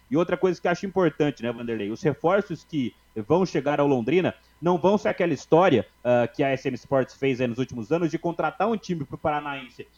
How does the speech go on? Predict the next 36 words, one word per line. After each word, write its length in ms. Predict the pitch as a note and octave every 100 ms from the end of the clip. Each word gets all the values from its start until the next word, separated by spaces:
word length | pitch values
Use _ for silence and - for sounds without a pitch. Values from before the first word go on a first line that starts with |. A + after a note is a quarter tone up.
| _ -
porque 380 | D#3 - D#3
o 180 | D3 C#3
Paranaense 540 | D3+ D3 C#3+ C#3 - C3+
não 240 | C#3 B2 _ -
vale 380 | A2 D3+ D3+ C#3+
nada, 380 | C#3 D3 B2
entre 340 | B2 C3+ C#3+ B2+
aspas, 580 | C3 A3 - - A2+ G#2
né? 220 | C3+ C#3 _ - A2
Como 200 | C#3+ C#3
sempre 320 | - C#3 C3
disse 540 | A#2 B2+ - C3 A#2 A2+
a 180 | A2+
gestão 300 | A2 B2 C3+
anterior, 540 | B2+ C3+ A#2+ B2 G#3+ G#3 - D#3 C3+
e 60 |
depois 540 | F#3 - G#3 B3 - - _
mandar 360 | E3+ F3 F#3 F#3
todo 200 | F#3+ F#3+
mundo 160 | F#3+
embora 360 | F#3+ D3+ F#3 A3+
e 40 |
recontratar 720 | G3 A3 A#3 A#3 A3+ - G3
vários 220 | G3 G3 G#3
jogadores 460 | A3 F3 F3 G3+
pra 140 | - F#3+
Série 240 | G#3+ G#3+
B 220 | D#3 G3
na 140 | A3+ F#3
época, 420 | F#3+ - G2+ F2
né? 140 | A2+ C3+
Acho 220 | C3 -
que 80 | F3+
isso 120 | -
não 100 | G#3
funciona, 420 | A3+ G#3 F3+ F#3